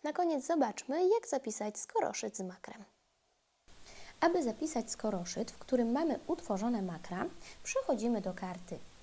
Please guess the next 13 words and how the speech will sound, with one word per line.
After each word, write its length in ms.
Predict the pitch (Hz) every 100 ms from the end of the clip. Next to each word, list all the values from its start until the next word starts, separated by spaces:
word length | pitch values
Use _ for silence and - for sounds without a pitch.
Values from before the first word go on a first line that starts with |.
| - -
Plik, 300 | 185 185 - - - - - - - - - - -
Zapisz 520 | 196 247 294 185 -
jako, 380 | 175 165 - 240 - - - - - - - - - - - - - -
Przeglądaj. 680 | - 311 196 165 170 240 320 - - - - - - - - - - - - - - - - - - - -
I 60 | 247
tutaj 280 | 415 - 302
w 60 |
poli-, 300 | - 277 208 190 -
w 80 | -
polu 300 | - 285 220 - -
Zapisz 520 | 202 247 359 214 -
jako 280 | 220 - 190
typ 300 | - - 262